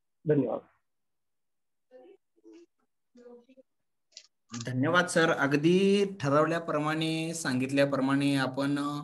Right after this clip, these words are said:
Speaker 2: सर्व मुद्दे अत्यल्प अशा वेळामध्ये पूर्ण केलेले आहेत जवळजवळ. अ, खरोखरच खूपच सुंदर असं विवेचनात्मक, अ, विस्तृतीकरण आपण आपल्या या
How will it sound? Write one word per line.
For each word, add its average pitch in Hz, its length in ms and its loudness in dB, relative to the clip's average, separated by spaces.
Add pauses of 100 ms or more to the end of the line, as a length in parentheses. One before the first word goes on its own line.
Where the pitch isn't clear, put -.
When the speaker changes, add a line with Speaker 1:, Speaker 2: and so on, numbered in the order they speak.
(480)
Speaker 2:
सर्व 190 400 6
मुद्दे 151 720 0
अत्यल्प 226 680 4
अशा 202 280 6
वेळामध्ये 139 920 2
पूर्ण 156 280 2
केलेले 139 340 0
आहेत 127 420 2
जवळजवळ. 123 600 2 (680)
अ, 120 80 -2 (440)
खरोखरच 156 440 2
खूपच 160 220 -2
सुंदर 170 320 2
असं 170 360 2
विवेचनात्मक, 185 840 0
अ, 170 140 4
विस्तृतीकरण 180 920 2
आपण 160 280 0
आपल्या 147 300 0
या 143 440 0